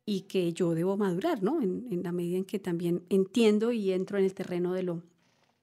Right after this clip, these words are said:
de lo emocional y de lo sentimental. Porque si no, pues,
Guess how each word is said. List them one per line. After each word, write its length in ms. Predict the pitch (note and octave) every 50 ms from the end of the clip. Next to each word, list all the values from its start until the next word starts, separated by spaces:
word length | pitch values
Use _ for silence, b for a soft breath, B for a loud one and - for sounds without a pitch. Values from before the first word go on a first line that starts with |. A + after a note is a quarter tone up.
| _ _ _
de 260 | - A#3+ G3 G#3 G#3 F#3+
lo 80 | G3
emocional 500 | F#3+ G3 G3 F#3+ - F#3 F#3 F#3+ G#3 F#3+
y 40 | G3
de 60 | G#3
lo 100 | G#3 G3+
sentimental. 580 | G3 - F#3 F3 - F#3 F3+ F3 E3+ - F3+ F3 B B B B B B B B B B B B B -
Porque 240 | D4 D4 C#4+ - F#4
si 160 | F#4 - E4+
no, 320 | D4 D4+ F4+ - - - -
pues, 180 | - A3 G#3+